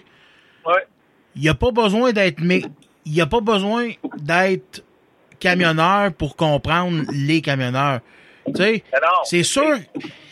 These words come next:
Speaker 2: c'est sûr que ça aide, mais tu sais, euh, c'est sûr que Daniel serait pas Daniel s'il aurait pas connu le monde du camionnage.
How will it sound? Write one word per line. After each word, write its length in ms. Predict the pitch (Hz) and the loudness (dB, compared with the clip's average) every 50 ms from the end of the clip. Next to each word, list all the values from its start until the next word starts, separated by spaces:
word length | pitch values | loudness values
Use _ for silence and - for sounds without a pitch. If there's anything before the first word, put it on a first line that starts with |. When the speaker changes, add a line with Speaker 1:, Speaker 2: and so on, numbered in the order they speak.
| - - - | -20 -20 -14
Speaker 2:
c'est 220 | - - 170 175 160 | -8 -2 0 0 0
sûr 180 | - 233 254 | 2 0 0
que 60 | 254 - | 0 0
ça 400 | - 185 147 143 156 180 214 214 | 0 2 2 4 4 2 2 2
aide, 180 | 185 139 120 110 107 _ _ _ - | 0 0 -2 -4 -10 _ _ _ -4
mais 160 | 127 131 135 | -2 -2 -2
tu 60 | - - 226 | 0 0 -2
sais, 160 | 247 262 - _ _ _ _ _ _ _ _ _ _ - - | -2 -2 -6 _ _ _ _ _ _ _ _ _ _ -10 -6
euh, 500 | 156 160 156 160 160 156 156 156 156 156 156 _ _ _ _ _ _ _ _ - | -4 -2 0 2 2 2 2 2 2 0 -2 _ _ _ _ _ _ _ _ -12
c'est 160 | 135 - 170 | -8 -6 -4
sûr 240 | 156 - 247 277 247 | -2 0 0 0 0
que 120 | 185 214 185 | 0 -2 -2
Daniel 520 | 165 156 180 175 175 180 196 220 233 220 | 0 0 2 2 2 2 2 2 2 0
serait 240 | - - 175 165 147 | -2 0 0 0 2
pas 160 | - 196 190 | 2 0 0
Daniel 480 | 165 175 160 151 156 170 196 214 202 165 | 0 0 0 0 2 2 2 2 0 0
s'il 140 | - 165 | 0 0
aurait 160 | 143 135 143 131 | 2 2 0 0
pas 180 | - 175 175 | 2 0 -2
connu 480 | - - 165 147 151 165 180 190 202 190 - - - - _ _ _ _ _ _ _ _ - | 0 0 0 0 2 2 0 0 -2 -4 -6 -10 -16 -18 _ _ _ _ _ _ _ _ -12
le 180 | - 135 143 147 | -6 -2 0 2
monde 340 | 151 160 165 175 170 165 143 | 2 4 4 4 2 2 0
du 440 | 131 123 127 139 143 139 127 - - - - - - | -2 -4 -2 -2 0 0 -2 -4 -8 -10 -16 -18 -10
camionnage. 640 | - 160 143 139 139 135 139 151 170 175 156 131 | -6 -4 -2 0 0 0 2 2 2 2 2 0